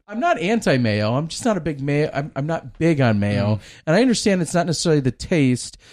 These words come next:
Speaker 1: It's more of probably the overall, you know, to help with the prep. It just, I, I don't know. Maybe I will try it. I don't know.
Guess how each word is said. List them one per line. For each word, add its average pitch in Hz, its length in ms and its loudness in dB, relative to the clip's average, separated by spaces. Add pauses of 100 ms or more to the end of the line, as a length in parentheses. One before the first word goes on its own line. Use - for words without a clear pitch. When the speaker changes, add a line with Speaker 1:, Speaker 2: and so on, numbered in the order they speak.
(220)
Speaker 1:
It's 139 260 0
more 156 300 4
of 135 240 0
probably 139 500 0
the 120 160 0
overall, 117 580 0
you 117 120 -4
know, 107 100 -2
to 104 80 -2
help 143 240 -4
with 120 80 -6
the 98 80 -8
prep. 98 400 -8
It - 80 -10
just, - 300 -8 (840)
I, 156 300 -8 (160)
I 233 60 -6
don't 320 100 -4
know. 311 80 -4
Maybe 311 240 -2
I 311 60 -2
will 196 160 -4
try 90 220 -16
it. 92 100 -20 (200)
I 180 120 -10
don't 190 160 -10
know. 95 140 -16